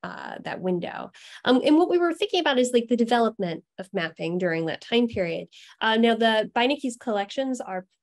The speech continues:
extremely strong when we talk about, uh, Western and European maps. Um, and so that's really where the focus of the show is, although we do have a lovely case that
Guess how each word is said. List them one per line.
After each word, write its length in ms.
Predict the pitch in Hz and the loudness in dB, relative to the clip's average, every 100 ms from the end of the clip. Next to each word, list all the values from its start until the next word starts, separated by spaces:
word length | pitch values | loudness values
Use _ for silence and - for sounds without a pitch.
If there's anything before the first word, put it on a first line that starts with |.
| - | -18
extremely 480 | - - - 254 226 | -14 -6 2 4 2
strong 420 | 226 208 160 - | 0 -4 -4 -4
when 160 | 196 202 | -2 0
we 140 | 185 | 0
talk 300 | 180 196 185 | -2 -4 -6
about, 340 | 190 165 151 - | -4 -6 -6 -8
uh, 200 | 170 160 | -8 -4
Western 420 | 170 190 - 190 | -2 -2 -2 0
and 120 | 175 175 | 0 0
European 400 | 160 - - - | -4 -6 -10 -10
maps. 420 | - - - - - - - | -14 -18 -18 -18 -18 -20 -6
Um, 340 | 202 196 185 185 | -2 0 0 0
and 480 | 196 190 180 180 185 | 2 2 2 2 -2
so 280 | - 196 | 0 0
that's 260 | 190 185 - | 2 -2 -2
really 220 | 202 214 | -2 -2
where 140 | 214 202 | -2 -4
the 80 | |
focus 360 | 196 185 185 202 | -4 -4 -6 -8
of 60 | 220 | -8
the 40 | |
show 300 | 226 180 170 | -6 -4 -2
is, 240 | 175 285 - | -2 -2 -2
although 340 | 208 208 202 | -2 0 0
we 140 | 196 196 | 0 -2
do 140 | 196 190 | -4 -8
have 220 | 175 160 | -10 -8
a 380 | 165 165 165 160 _ _ - | -6 -4 -6 -8 _ _ -6
lovely 320 | 190 175 165 165 | -4 -4 -6 -8
case 480 | - 185 175 - - | -4 -4 -4 -8 -8
that 280 | 165 160 | -6 -6